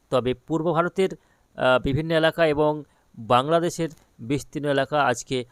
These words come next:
আকাশ কিন্তু পরিষ্কার রয়েছে। দেখুন, এদিকে সমগ্র বাংলাদেশ, তার সঙ্গে পশ্চিমবঙ্গের সর্বত্রই আকাশ পরিষ্কার, উড়িষ্যার আকাশ পরিষ্কার, যদিও বিহারের কিছু কিছু এলাকায় সামান্য মেঘ রয়েছে। এদিকে উত্তরপ্রদেশের আকাশ মেঘলা রয়েছে, এদিকে মেঘালয়, আসাম, ত্রিপুরা, মিজোরাম, মণিপুর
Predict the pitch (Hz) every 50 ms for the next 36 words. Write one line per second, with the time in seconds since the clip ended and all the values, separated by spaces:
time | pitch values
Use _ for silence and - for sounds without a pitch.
0 | _ _ _ - - - 135 127 123 - - 135 120 - - 165 - _ 131 120
1 | 123 117 - - 123 113 104 - 123 123 - - 117 104 110 131 135 131 107 95
2 | - _ _ _ _ _ _ _ _ - 139 127 139 - 156 143 117 - _ 147
3 | - - 127 131 135 127 135 143 127 113 120 120 127 135 139 147 180 165 - -
4 | - 123 117 - 127 123 120 120 - 127 123 120 - - 139 131 127 135 135 135
5 | 139 139 139 _ _ _ _ _ _ - - 135 123 117 135 - - 147 139 120
6 | - - 139 - - _ 123 123 139 135 - - 165 160 160 175 - 135 120 127
7 | - - 147 135 131 127 - 143 131 - - - 127 143 151 - - - 185 180
8 | 170 170 - _ _ _ _ _ 120 131 123 139 139 117 107 131 135 135 143 151
9 | 165 147 - - 139 - 147 156 - - 156 143 143 - 156 151 - - 127 127
10 | 131 131 131 131 123 120 123 120 117 - 127 165 170 - 190 160 170 - _ _
11 | _ _ _ _ _ _ - 123 120 131 123 - 143 139 147 - - 147 135 -
12 | - 147 131 143 135 135 139 - - 151 147 - _ _ _ _ _ _ _ -
13 | 123 120 139 139 - - 123 123 127 120 131 135 143 139 151 156 151 - 175 170
14 | 151 127 131 131 120 117 120 110 127 131 139 135 127 120 - 143 135 131 - -
15 | 120 123 120 - 127 131 127 123 117 113 127 127 131 123 120 123 127 123 - 143
16 | 139